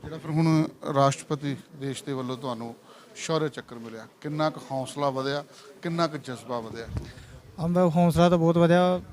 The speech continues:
Speaker 2: ਹਾਂਜੀ, ਜਜ਼ਬਾ ਵੀ ਬਹੁਤ ਹੈ।
Speaker 1: ਨੌਜਵਾਨ ਪੀੜ੍ਹੀ ਨੂੰ ਕੀ ਕਹਿਣਾ ਚਾਹੋਗੇ?
Speaker 2: ਨੌਜਵਾਨ ਪੀੜ੍ਹੀ ਨੂੰ ਇਹੀ ਕਹਿਣਾ ਚਾਹੁੰਦਾ ਕਿ ਨਸ਼ੇ ਛੱਡੋ ਔਰ ਦੇਸ਼ ਦੀ ਸੇਵਾ ਕਰੋ।
Speaker 1: ਦੇਸ਼ ਦੀ ਸੇਵਾ ਕਰੋ ਤੇ ਨਸ਼ੇ ਛੱਡੋ,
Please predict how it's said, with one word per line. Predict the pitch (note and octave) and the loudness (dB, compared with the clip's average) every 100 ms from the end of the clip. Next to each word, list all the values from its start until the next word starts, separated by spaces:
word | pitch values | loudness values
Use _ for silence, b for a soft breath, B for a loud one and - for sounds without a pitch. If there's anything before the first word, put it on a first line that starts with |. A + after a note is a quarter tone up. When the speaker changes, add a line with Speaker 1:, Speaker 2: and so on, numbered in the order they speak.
| - - | -16 -6
Speaker 2:
ਹਾਂਜੀ, | D#3+ D3+ D3+ | -2 0 0
ਜਜ਼ਬਾ | D3 D3 D3 D#3+ | 0 -2 0 0
ਵੀ | D#3+ D#3 | 0 0
ਬਹੁਤ | D#3 D#3 | 0 2
ਹੈ। | D#3 F3 - - - - - - - - - | 2 -2 -6 -16 -18 -20 -20 -16 -16 -16 -14
Speaker 1:
ਨੌਜਵਾਨ | E3+ F3 G3 F#3+ | -12 -6 -2 0
ਪੀੜ੍ਹੀ | F3 F3+ | 2 2
ਨੂੰ | E3+ | 2
ਕੀ | D3+ | -2
ਕਹਿਣਾ | C#3+ C3+ | -2 -2
ਚਾਹੋਗੇ? | B2+ A#2+ A#2 A#2 - | -2 -4 -6 -10 -8
Speaker 2:
ਨੌਜਵਾਨ | D#3+ E3 F3+ F#3 | -2 2 4 4
ਪੀੜ੍ਹੀ | F3+ F3+ | 4 4
ਨੂੰ | F#3 | 6
ਇਹੀ | F3 F#3 | 6 6
ਕਹਿਣਾ | F3 F3 | 4 4
ਚਾਹੁੰਦਾ | E3+ E3+ | 4 4
ਕਿ | F3+ | 4
ਨਸ਼ੇ | E3+ D#3+ E3 | 4 2 2
ਛੱਡੋ | C#3 D#3+ F3 G3+ - A3+ | 2 2 2 -2 -8 -2
ਔਰ | E3 D#3+ | 2 2
ਦੇਸ਼ | D3 D#3+ D#3+ | 4 6 6
ਦੀ | D3+ D#3+ | 4 4
ਸੇਵਾ | E3 D3+ D3+ | 4 4 2
ਕਰੋ। | D3 C3+ - - - - _ - - - - - - - | -2 -8 -10 -20 -20 -20 _ -20 -20 -20 -20 -20 -20 -8
Speaker 1:
ਦੇਸ਼ | - E3 D#3+ G3 | 2 4 4 -2
ਦੀ | |
ਸੇਵਾ | F3 E3 D#3 | -2 2 2
ਕਰੋ | C#3+ C3+ C3 - - | 2 -2 -6 -10 -10
ਤੇ | G#3 | -4
ਨਸ਼ੇ | F#3 D#3 C3+ | -4 -4 -6
ਛੱਡੋ, | - A#2 - | -8 -12 -14